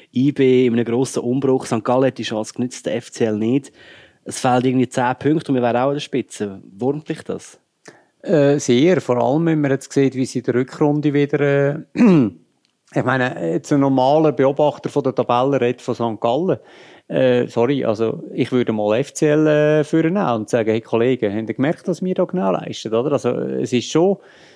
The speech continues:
Speaker 2: ich bin ähnlich betrübt, äh, wenn ich jetzt allenfalls zum Schluss, äh, wenn wir nicht mehr dürften weiterspielen, weil ich sage, hey, wir, wir, wir hätten so viele Chancen.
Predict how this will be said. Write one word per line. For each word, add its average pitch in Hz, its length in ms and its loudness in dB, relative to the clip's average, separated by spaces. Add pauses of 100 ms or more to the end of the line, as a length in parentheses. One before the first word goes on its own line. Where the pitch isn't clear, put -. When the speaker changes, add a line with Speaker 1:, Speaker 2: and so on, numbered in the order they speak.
(120)
Speaker 2:
ich - 200 -2
bin 127 200 2
ähnlich 147 560 -2
betrübt, 170 720 -2
äh, 156 400 2
wenn 156 160 2
ich 147 100 0
jetzt 160 220 -4
allenfalls 147 880 0
zum 147 160 -2
Schluss, 147 460 -2
äh, 135 280 -4
wenn 139 220 0
wir 143 220 2
nicht - 0 -
mehr 143 340 2
dürften 143 400 -2
weiterspielen, 143 680 -2 (320)
weil 123 100 2
ich - 60 -4
sage, 98 240 -4
hey, 104 200 -2
wir, 110 220 -4
wir, 110 260 -6
wir 107 420 -6
hätten 113 280 -4
so 139 260 -2
viele 160 220 -2
Chancen. 143 500 -6